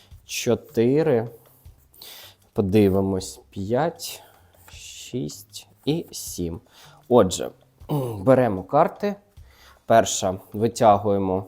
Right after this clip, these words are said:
М, санаторій. Що означає Софія Ротаро? Санаторій. Мова йде про те, що, е, у Горняк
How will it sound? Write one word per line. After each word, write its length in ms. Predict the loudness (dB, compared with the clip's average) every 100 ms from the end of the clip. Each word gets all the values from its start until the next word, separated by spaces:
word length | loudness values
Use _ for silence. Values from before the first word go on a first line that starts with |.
| -14 _ _ _ _ _ -20 _ _ -20 0
М, 180 | 4 4 2 -12 -20 -20 _ _
санаторій. 1700 | -2 4 6 4 0 0 2 2 -4 0 2 2 0 -2 0 0 -4 -16 -20 -20 -20 -20 -20 -20 _ _ _
Що 220 | 4 10 10
означає 420 | 10 6 6 6
Софія 360 | 2 4 6
Ротаро? 480 | 8 6 6 6 2
Санаторій. 760 | 0 2 4 4 4 4 4 0 -10 -20 0
Мова 300 | 6 8 8
йде 180 | 8 4
про 160 | 4
те, 340 | 2 6 6 2 -10 _ _ _ -20 -20 _ -12
що, 680 | -6 2 6 10 10 10 6 -4 -20 _ _ _ -6 2
е, 300 | 6 6 6 0 -6 2
у 340 | 6 6 6
Горняк 600 | 4 4 6 4 0 -10